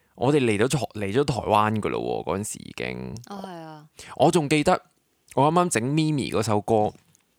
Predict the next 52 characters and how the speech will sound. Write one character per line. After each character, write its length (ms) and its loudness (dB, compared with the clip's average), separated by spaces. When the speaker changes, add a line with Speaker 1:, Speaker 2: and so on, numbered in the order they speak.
Speaker 1:
即 100 2
係 40 4
呢 120 2
個， 80 4
呃， 400 -4
呃， 520 -6
Mimi 260 -2
from 200 -4
L 180 0
A 200 0
嗰 100 0
首 180 -2
主 140 -4
題 80 -8
曲， 240 -4
我 180 0
喺 60 -4
隔 80 0
離 60 -12
嗰 140 -6
間 140 -6
房 120 -14
嘅。 80 -12
Speaker 2:
嗯。 260 -12
Speaker 1:
我 80 -2
喺 20 0
隔 100 0
離 100 -4
嗰 100 -8
間 100 -10
房 180 -10
整 140 -12
嘅， 80 -14
我 60 2
整 140 2
完 100 2
冇 140 0
幾 80 2
耐 140 4
就 140 0
有 180 4
個 140 0
嗰 160 0
啲， 280 -2
呃 160 2
，N 200 2
F 140 -2
T 200 -2
嗰 120 0
啲， 300 -4
嗰 80 -2
啲 460 -4